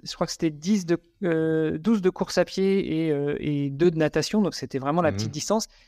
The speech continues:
Speaker 1: Mais j'ai vraiment, vraiment, vraiment pris beaucoup de plaisir. Et
Speaker 2: C'est, si tu peux juste un peu, hein, connecter un peu,
Speaker 1: Ouais.
Speaker 2: là, parce que les gens qui sont là, qui nous écoutent là sont peut-être pas forcément aguerris avec cette discipline. On a déjà parlé avec Cédric Fleurton, justement, du swim and run, parce que lui, c'est un,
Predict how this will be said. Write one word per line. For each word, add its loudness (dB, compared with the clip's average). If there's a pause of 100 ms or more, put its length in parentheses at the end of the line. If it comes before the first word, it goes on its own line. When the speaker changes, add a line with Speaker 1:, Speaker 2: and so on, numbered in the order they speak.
(140)
Speaker 1:
Mais -2
j'ai 0
vraiment, 2
vraiment, 0
vraiment 0
pris -4
beaucoup -4
de -20
plaisir. -2 (480)
Et 4
Speaker 2:
C'est, 2
si 4
tu 4
peux 6
juste 0
un 4
peu, 4
hein, 2 (140)
connecter 0
un -2
peu, -4
Speaker 1:
Ouais. 4
Speaker 2:
là, -8 (260)
parce -6
que 4
les 4
gens 2
qui -6
sont 0
là, 0
qui -6
nous -4
écoutent -6
là -2
sont -6
peut-être -8
pas -4
forcément -4
aguerris 0
avec 0
cette -8
discipline. -2
On 2
a 0
déjà -2
parlé -6
avec -6
Cédric -6
Fleurton, -2
justement, -4
du -2
swim -8
and -6
run, -6
parce -12
que -12
lui, -6
c'est -8
un, -10